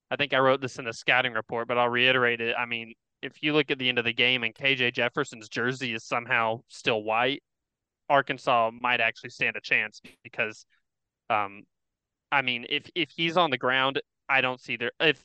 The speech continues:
if they can't protect him, I don't see any chance that Arkansas is gonna be able to string together anything against this defense. I think their only real chance is the def-, is Arkansas's defense playing a really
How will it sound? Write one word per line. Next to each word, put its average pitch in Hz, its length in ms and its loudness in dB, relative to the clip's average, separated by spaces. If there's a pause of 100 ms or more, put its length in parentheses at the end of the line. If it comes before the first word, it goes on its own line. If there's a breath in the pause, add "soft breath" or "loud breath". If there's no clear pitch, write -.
(100)
if 165 120 -4
they 151 120 0
can't 156 200 -4
protect 139 220 -10
him, 135 80 -2
I 143 60 4
don't 160 160 0
see 131 180 -8
any 131 200 0
chance 120 360 -2
that 120 120 -4
Arkansas 113 380 -2
is 113 80 -4
gonna 113 140 -8
be 110 40 -2
able 107 180 -4
to - 60 -14
string 120 220 -6
together 110 340 -2
anything 107 340 -6
against 110 440 -10
this 110 180 -12
defense. 113 460 -10
I 127 80 0
think 147 180 -2
their 123 160 0
only 139 380 0
real 123 180 4
chance 131 420 0
is 120 100 -10
the 113 80 -12
def-, 123 400 -12
is 139 160 0
Arkansas's 139 480 0
defense 135 400 -8
playing 127 300 -2
a 117 80 -2
really 123 380 -2